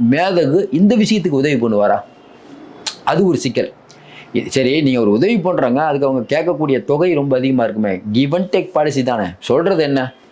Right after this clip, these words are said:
"நாங்க உங்களுக்கு உதவி பண்ண ரெடி, ஆனா இந்த விஷயத்தை நீங்க பண்ணணும்." அந்த விஷயத்தை பண்ணுவதற்கு இன்னைக்கு ரெடியா இருக்காமா? இப்ப என்ன சிக்கல்னா, இப்ப நேரு அவர்கள் அந்த விஷயத்தை பண்ண ரெடியா இருப்பாரா? அதுதான் சிக்கல்.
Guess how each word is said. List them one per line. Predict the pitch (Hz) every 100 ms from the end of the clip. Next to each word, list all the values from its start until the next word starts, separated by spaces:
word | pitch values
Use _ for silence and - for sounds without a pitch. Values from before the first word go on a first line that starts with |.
| - - - -
"நாங்க | 110 175 175
உங்களுக்கு | 151 160 156
உதவி | 170
பண்ண | 165 139 139
ரெடி, | 120 127 139 - - - - - - -
ஆனா | 202
இந்த | 202 156
விஷயத்தை | 135 - 139 123
நீங்க | 107 101 110
பண்ணணும்." | 107 104 - - - - -
அந்த | 175 202
விஷயத்தை | 185 180 156 151
பண்ணுவதற்கு | 135 147 139 131 123 -
இன்னைக்கு | 135 117
ரெடியா | 117 131 123
இருக்காமா? | 107 104 98 107 92 - - -
இப்ப | - 95
என்ன | 123 202
சிக்கல்னா, | 175 147 151 156 127 131 156 95 - - -
இப்ப | - 95
நேரு | 113 170 156
அவர்கள் | 131 156
அந்த | 139 127
விஷயத்தை | 120 156 131
பண்ண | 107 120
ரெடியா | 123 117 131
இருப்பாரா? | 104 98 98 92
அதுதான் | - 123 123
சிக்கல். | 117 104 98